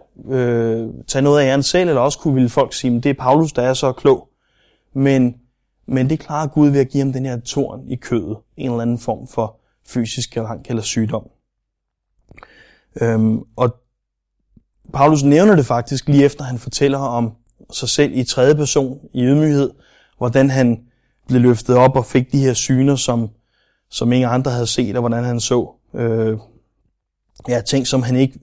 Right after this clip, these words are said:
altså ting i himlen, som han ikke vil udtale med menneskeord, for det er menneskeord ikke værdigt. Og så siger han, "For jeg ikke skulle blive overmodig af den kæmpe store,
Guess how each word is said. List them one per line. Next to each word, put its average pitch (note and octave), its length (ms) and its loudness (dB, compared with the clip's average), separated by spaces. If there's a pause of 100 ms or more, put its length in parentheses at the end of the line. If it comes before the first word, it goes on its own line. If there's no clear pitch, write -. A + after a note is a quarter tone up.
(100)
altså A#2+ 140 -4
ting C3 260 -2
i C3+ 40 -2
himlen, C#3 260 2
som C3+ 180 -6
han A#2+ 140 -4
ikke C3+ 140 -4
vil B2 120 -2
udtale B2+ 340 -2
med B2 80 -2
menneskeord, A#2+ 520 -2
for - 120 -10
det A#2 220 -4 (540)
er A#2 140 -4
menneskeord A#2+ 480 0
ikke A#2+ 120 0
værdigt. A#2+ 340 0 (200)
Og - 80 -10
så B2 100 -6
siger C#3+ 160 2
han, C3 60 0
"For D#3+ 180 0
jeg D#3 100 0
ikke E3+ 100 -2
skulle C#3+ 180 -6
blive D3+ 220 -2
overmodig C#3+ 600 0 (220)
af B2 100 -6
den D3+ 180 0 (520)
kæmpe F#3 320 4
store, D3 440 4